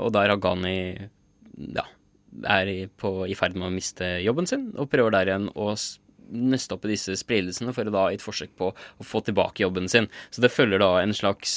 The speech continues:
eh, tråd med at Ghani prøver å få disse guttene til, eh, å, eh, til å møtes, finne en enighet, og, eh, det blir egentlig i stor grad en, eh, en litt sånn, eh, kall det, en skildring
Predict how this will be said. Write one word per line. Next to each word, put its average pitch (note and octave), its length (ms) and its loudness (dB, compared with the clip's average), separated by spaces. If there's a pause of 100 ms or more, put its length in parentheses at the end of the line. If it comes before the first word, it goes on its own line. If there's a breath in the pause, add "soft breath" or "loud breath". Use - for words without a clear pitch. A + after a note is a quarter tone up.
(120)
eh, F#2+ 200 -2 (320)
tråd - 480 0
med B2 460 0
at A2+ 220 -8
Ghani G2+ 360 -2
prøver F#2+ 540 -2
å F#2+ 100 -8
få G2 220 -4
disse F#2+ 260 -4
guttene F2+ 580 -8
til, F#2+ 420 -8
eh, F2+ 160 -6 (100)
å, F2+ 420 -6
eh, - 760 -12
til F#2+ 140 -6
å G2 80 -2
møtes, A2 460 -4
finne G2 240 -6
en G2 80 -4
enighet, F#2+ 640 -4
og, F#2 260 -2 (420 loud breath)
eh, F#2 200 4
det G2 140 0
blir G2+ 240 2
egentlig F#2 760 -2 (280)
i - 140 -8
stor F#2+ 400 -2
grad F2+ 540 2
en, F#2 340 -4
eh, F2+ 160 -6 (920 loud breath)
en F#2 60 -2
litt F#2+ 120 0
sånn, F2+ 380 -2
eh, - 540 -10
kall F#2+ 180 -8
det, - 160 -12
en A#2+ 80 0
skildring G#2+ 560 6